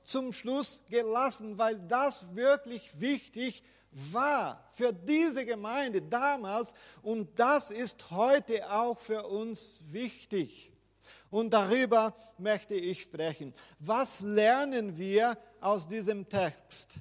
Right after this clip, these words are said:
Was lernen wir? Erstens, wir lernen, was es heißt, mit dem Heiligen Geist erfüllt zu sein. Das lernen wir. Das lernen wir. Und wir haben gelesen,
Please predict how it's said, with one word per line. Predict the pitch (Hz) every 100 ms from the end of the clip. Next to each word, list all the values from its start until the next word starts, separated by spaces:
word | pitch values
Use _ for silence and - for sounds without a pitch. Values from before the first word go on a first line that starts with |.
| - _
Was | 208 208
lernen | 214 220 220 214 196
wir? | 196 180 131 120
Erstens, | 190 240 254 - 165 226 - - _ - - -
wir | 165 214
lernen, | 196 214 247 240 214 247 208 - _ 143
was | 185 214 -
es | 208 - -
heißt, | 220 214 202 - - - -
mit | 175 220 -
dem | 208 202 165
Heiligen | 190 220 214 190 180
Geist | 190 202 190 -
erfüllt | 180 156 - 190 185 -
zu | - 185
sein. | 139 127 175 160 131
Das | 131 214 -
lernen | 165 175 190 214 190 156
wir. | 123 113 104 _ _ _ _ _ _ -
Das | 202 170
lernen | 185 196 202 170
wir. | 160 131 - - -
Und | 196 220 -
wir | 214 196
haben | 214 214 208
gelesen, | 196 190 202 196